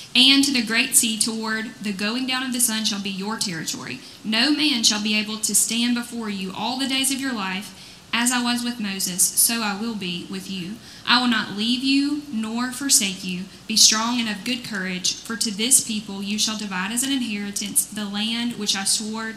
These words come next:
their, to their fathers to give them." So God had made the promise to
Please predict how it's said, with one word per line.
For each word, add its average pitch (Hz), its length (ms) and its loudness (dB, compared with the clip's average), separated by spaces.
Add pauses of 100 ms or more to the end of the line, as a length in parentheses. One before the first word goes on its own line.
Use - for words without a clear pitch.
(120)
their, 196 160 -8 (140)
to 277 120 -2
their 277 160 0
fathers 208 580 -4 (340)
to 208 120 0
give 185 400 -6
them." - 420 -8 (840)
So 254 300 4
God 277 520 2
had 214 400 2
made 240 260 2
the 196 100 -4
promise 269 720 4
to - 200 0